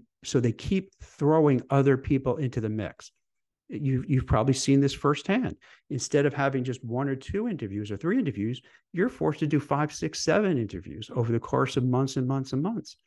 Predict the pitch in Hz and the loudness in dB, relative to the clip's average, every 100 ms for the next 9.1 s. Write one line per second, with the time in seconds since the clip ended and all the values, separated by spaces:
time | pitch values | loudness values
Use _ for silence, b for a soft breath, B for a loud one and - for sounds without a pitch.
0 | _ _ _ _ _ - 139 131 - b | _ _ _ _ _ -4 0 0 -6 b
1 | b b - - - 165 196 202 - _ | b b -4 0 6 8 8 4 -4 _
2 | - 131 120 104 104 92 - 143 190 170 | -4 0 2 2 0 -2 0 2 2 2
3 | 139 - b b _ - 131 - - - | 0 0 b b _ -2 -2 -2 -10 -8
4 | 202 190 190 - 156 170 143 - - - | -4 -2 -4 -4 0 2 0 -2 -10 -6
5 | - 190 214 - 120 98 101 139 180 156 | 2 4 4 2 0 2 0 0 2 2
6 | 127 147 113 - _ _ _ _ _ _ | 2 0 0 -2 _ _ _ _ _ _
7 | _ - 120 - - - 160 156 - - | _ -4 -4 -2 -6 -4 0 0 -2 -10
8 | - 123 120 - 120 110 120 110 90 98 | -4 -2 -2 -2 -2 -2 -2 -4 -4 -6
9 | 80 | -8